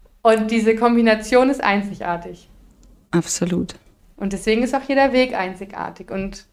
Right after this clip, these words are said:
Speaker 1: die ganzen Methoden und die ganzen Techniken sind Wege, um Spaß zu haben mit dem Pferd, um das Pferd gesundheitlich zu fördern,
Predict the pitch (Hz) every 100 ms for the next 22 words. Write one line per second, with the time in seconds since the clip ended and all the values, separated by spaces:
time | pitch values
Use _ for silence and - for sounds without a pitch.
0 | _ _ _ _ - 214 214 220 220 226
1 | 220 214 214 214 269 311 330 349 - _
2 | - - 214 208 214 202 202 202 220 233
3 | 294 294 311 320 359 _ _ _ _ 214
4 | 208 202 214 254 285 277 285 285 - -
5 | 202 202 196 196 202 - _ _ _ _
6 | - - 214 320 - 262 - 254 254 247
7 | 240 233 233 233 220 214 185 190 - 190
8 | 196 202 214 208 208 196 - - - 262
9 | 302 269 262 254